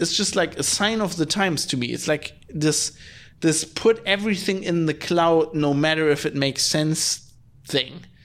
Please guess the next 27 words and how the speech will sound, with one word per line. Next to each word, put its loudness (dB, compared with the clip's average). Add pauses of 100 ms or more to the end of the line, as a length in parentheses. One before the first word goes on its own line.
(340)
that 0
I 4
think 0
we 0
need 0
to -4
find. -2
But, 2
uh, 4
let's, -2
let's -2
talk 0
about -4
that, -4 (880)
um, 0 (380)
a 2
little, 2
a 2
little 4
bit 0
later. 0
Before 2
we -2
go 2
into 2
that, -2 (840)
um, 2